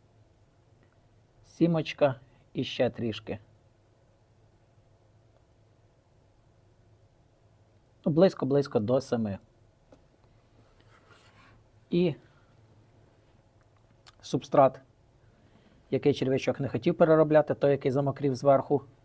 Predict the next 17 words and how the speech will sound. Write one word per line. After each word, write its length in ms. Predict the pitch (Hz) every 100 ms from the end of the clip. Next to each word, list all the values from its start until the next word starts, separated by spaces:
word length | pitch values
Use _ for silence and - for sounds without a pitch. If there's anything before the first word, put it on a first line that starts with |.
| _ _ _ _ _ _ _ _ _ _ -
Ну, 120 | 151
тут 360 | - 175 - - _ _ _ _
трішечки 520 | 135 147 160 143 -
темніший, 560 | 147 160 151 139 - 120
ніж 360 | 127 120 - - - -
торф. 300 | 170 202 - _ _ _ _ _ _ _ _ _ _ _ _ _ _ _ _ _ _ _ _ _ _ - -
Але 340 | 160 165 160 -
і 100 | 151
до 140 | 143 139
восьми 400 | 139 - 175 165 -
не 120 | 143
дотягує. 580 | 139 - 139 123 127 123 - - _ _ _ _ _ _ _ _ - - _ _ _ - _ _ - _ _ _ _ _ _ -
Десь 220 | 190 -
так, 220 | 151 143
як 160 | 139 143
і 60 |
вода, 400 | 131 123 151 143